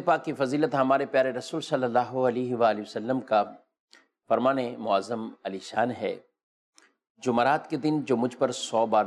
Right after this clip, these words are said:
درود بھیجے، اللہ رب العالمین اس کو فقر، تنگ دستی سے محفوظ فرمائے۔"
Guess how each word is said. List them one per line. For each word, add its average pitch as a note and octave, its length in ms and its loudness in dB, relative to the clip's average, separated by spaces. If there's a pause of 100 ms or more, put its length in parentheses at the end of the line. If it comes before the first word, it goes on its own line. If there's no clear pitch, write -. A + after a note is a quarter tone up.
(120)
درود A2+ 280 -4 (120)
بھیجے، G2+ 400 -6 (920)
اللہ A2 300 0
رب G#2+ 160 -2
العالمین G#2 420 0
اس G2+ 160 -12
کو A2 120 -8
فقر، - 440 -4 (160)
تنگ C3+ 200 0
دستی A#2 340 -2
سے G2+ 160 -8
محفوظ F2+ 480 -12
فرمائے۔" - 360 -14